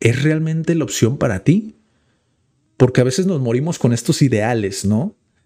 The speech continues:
No, es que para mí esto me funciona más. Y cuando ves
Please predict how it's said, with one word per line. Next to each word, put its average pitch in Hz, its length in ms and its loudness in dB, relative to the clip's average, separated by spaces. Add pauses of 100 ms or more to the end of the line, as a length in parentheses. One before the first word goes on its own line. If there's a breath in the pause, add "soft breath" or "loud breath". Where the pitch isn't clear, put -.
No, 123 480 0
es 135 240 2
que 175 100 2
para 104 260 0
mí 170 460 -2
esto 139 300 2
me 127 80 0
funciona 113 580 -2
más. - 560 -6 (640)
Y 143 140 4
cuando 113 340 2
ves 165 560 -4